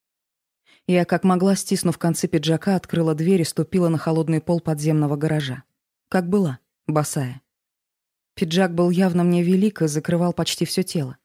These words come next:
до самых колен. Это уже хорошо. Хоть не голой пойду. «Ты на смерть похожа, вся в крови.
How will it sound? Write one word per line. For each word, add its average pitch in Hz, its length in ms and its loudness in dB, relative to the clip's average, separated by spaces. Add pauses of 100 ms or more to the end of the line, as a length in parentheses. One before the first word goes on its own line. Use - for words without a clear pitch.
(140)
до 160 140 0
самых 147 320 0
колен. 147 340 -4 (580)
Это 165 220 0
уже 175 220 2
хорошо. 143 420 -8 (640)
Хоть - 200 -2
не 170 100 4
голой 156 300 2
пойду. 139 340 -8 (920)
«Ты 160 120 4
на 170 160 4
смерть 185 440 2
похожа, 147 420 0
вся 202 220 2
в 202 80 -6
крови. 233 400 2